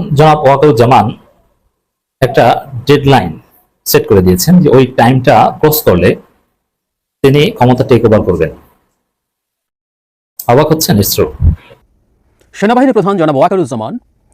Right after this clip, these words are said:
Speaker 2: ঢাকায় থাকা বিভিন্ন পর্যায়ের সেনা কর্মকর্তাদের সামনে একটা বক্তৃতা করেছেন, প্রশ্নের জবাব দিয়েছেন এবং সেখানে কী ধরনের কথাবার্তা হয়েছে সেটা নিয়ে নানা রকম স্পেকুলেশন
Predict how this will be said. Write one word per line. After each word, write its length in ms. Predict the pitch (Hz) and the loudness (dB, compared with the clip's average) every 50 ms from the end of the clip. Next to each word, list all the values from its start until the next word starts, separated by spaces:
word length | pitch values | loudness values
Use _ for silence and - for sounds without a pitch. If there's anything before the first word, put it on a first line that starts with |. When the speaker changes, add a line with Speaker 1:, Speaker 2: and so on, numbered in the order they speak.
| - 123 - | -16 -6 -6
Speaker 2:
ঢাকায় 240 | 202 220 262 262 - 226 | -4 -4 -4 -4 -6 -6
থাকা 120 | 196 208 196 165 | -6 -6 -6 -4
বিভিন্ন 220 | 262 226 214 190 160 - | -6 -4 -4 -4 -4 -4
পর্যায়ের 380 | 139 - 117 131 120 135 175 - _ _ _ _ _ _ _ - | -4 -4 -4 -4 -4 -4 -6 -8 _ _ _ _ _ _ _ -8
সেনা 160 | - 208 220 208 | -4 -4 -2 -2
কর্মকর্তাদের 480 | 214 208 196 202 185 - 190 165 160 - - | -4 -4 -6 -8 -8 -8 -8 -10 -10 -10 -10
সামনে 160 | 156 147 147 139 | -10 -10 -10 -10
একটা 140 | - - 147 123 127 123 | -10 -10 -12 -12 -10 -12
বক্তৃতা 280 | 139 - - 202 185 170 180 | -12 -10 -10 -10 -10 -8 -8
করেছেন, 300 | 180 180 - - 180 175 180 180 180 175 - | -10 -10 -10 -12 -12 -10 -12 -12 -12 -8 -6
প্রশ্নের 260 | 214 196 - 262 240 - | -8 -4 -2 -2 -2 -2
জবাব 140 | 262 233 - - | -2 -4 -6 -8
দিয়েছেন 240 | - - - - 113 - - _ _ _ _ _ - | -12 -16 -16 -18 -20 -20 -20 _ _ _ _ _ -4
এবং 100 | 262 269 | -2 0
সেখানে 160 | - 277 285 269 | 0 0 -2 0
কী 60 | - 285 226 | -2 -2 0
ধরনের 240 | 285 294 294 302 262 | 0 -2 -2 -2 -4
কথাবার্তা 340 | 247 226 254 233 226 - 226 175 | -4 -4 -4 -6 -4 -6 -6 -6
হয়েছে 280 | 143 180 220 - - 240 - 233 - | -6 -8 -10 -10 -12 -12 -12 -10 -10
সেটা 140 | 202 196 196 190 | -10 -8 -8 -8
নিয়ে 140 | 196 196 196 196 _ _ _ _ _ - 147 170 | -8 -10 -10 -12 _ _ _ _ _ -6 -4 -2
নানা 180 | 208 240 285 302 285 | -2 0 0 0 0
রকম 160 | 254 - 226 214 - - | 0 -2 -2 -4 -4 -4
স্পেকুলেশন 480 | - 262 - 240 233 233 - 214 185 | -4 -2 -2 0 -2 -2 -2 -4 -8